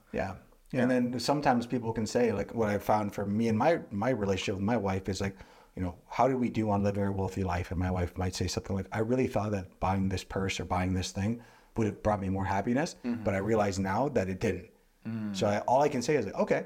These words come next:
Speaker 1: well, now we learned something." So maybe next time you have that impulse to buy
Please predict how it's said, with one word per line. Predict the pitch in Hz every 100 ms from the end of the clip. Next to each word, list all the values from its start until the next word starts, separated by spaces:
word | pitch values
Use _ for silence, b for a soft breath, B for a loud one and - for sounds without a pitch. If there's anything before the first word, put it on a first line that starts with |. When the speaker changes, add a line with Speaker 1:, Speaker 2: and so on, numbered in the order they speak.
| -
Speaker 1:
well, | 127 143
now | 123 113
we | 120
learned | 120 165
something." | - 101 110
So | 113
maybe | 113 117
next | 113 113 120
time | - 107
you | 98
have | 104
that | 98 101
impulse | 110 120 101 -
to | 92
buy | 95 95 92